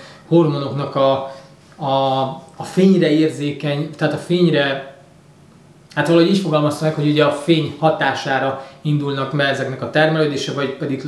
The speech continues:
csökken le a másiknak a termelődése, és ilyenkor természetes módon sokkal egyszerűbb nekünk mondjuk egy,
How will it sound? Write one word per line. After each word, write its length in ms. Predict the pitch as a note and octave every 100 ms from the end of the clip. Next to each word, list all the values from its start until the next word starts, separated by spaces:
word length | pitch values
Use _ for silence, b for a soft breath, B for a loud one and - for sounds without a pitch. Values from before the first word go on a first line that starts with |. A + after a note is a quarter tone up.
| - -
csökken 440 | D#3+ C#3 C#3+ C3
le 60 | C3
a 80 | B2+
másiknak 460 | C3+ B2 B2+ B2
a 80 | A#2
termelődése, 680 | C#3+ D3+ F3+ F#3 F#3 F#3+ - B B B
és 140 | - -
ilyenkor 580 | B3+ A#3+ F#3 F#3 F3+ -
természetes 640 | - - G3 D3+ D3+ -
módon 300 | E3+ F#3+ F3
sokkal 280 | - G3+ -
egyszerűbb 320 | D#3 D3 C#3+
nekünk 300 | D3 D3 D3
mondjuk 240 | D3 C#3+ C#3+
egy, 280 | C#3 -